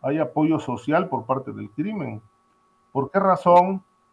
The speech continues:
Pues porque necesitan tener lubricado el músculo social. El músculo social lo necesita el crimen como protección. Y por supuesto que, bueno, se genera aquí una lucha de poder, ¿no?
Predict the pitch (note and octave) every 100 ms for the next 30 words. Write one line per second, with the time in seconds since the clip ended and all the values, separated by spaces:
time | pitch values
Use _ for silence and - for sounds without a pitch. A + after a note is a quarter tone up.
0 | _ G#3 G#3 G3+ F3 E3 D#3+ E3+ G3+ G#3
1 | E3+ E3+ G3 G3+ E3+ C#3+ C#3 E3+ F#3+ E3
2 | C#3+ C#3+ F#3 G3 - D3 C3+ C#3+ C3+ F#3
3 | G#3 F#3 G#2+ - _ _ _ _ _ _
4 | _ _ _ B2+ G3+ G3+ F3+ E3 D3 C#3+
5 | F3+ F3 D3+ D3 C3+ E3 - E3 D#3 E3
6 | E3+ D#3 C#3+ C#3 - _ _ _ C3 C3
7 | C3 C#3 C3+ - F3+ G3 F#3+ A#2 _ _
8 | _ _ _ _ _ C3 B2+ C#3+ C#3 C#3+
9 | E3+ F3 F3+ C#3+ C3+ F#3+ D#3+ G#2 C3+ B2+
10 | B2+ E3+ - D#3+ D#3+ D3 D3+ D#3 E3+ -
11 | C3 D#3+ F#3+ A#2 A2+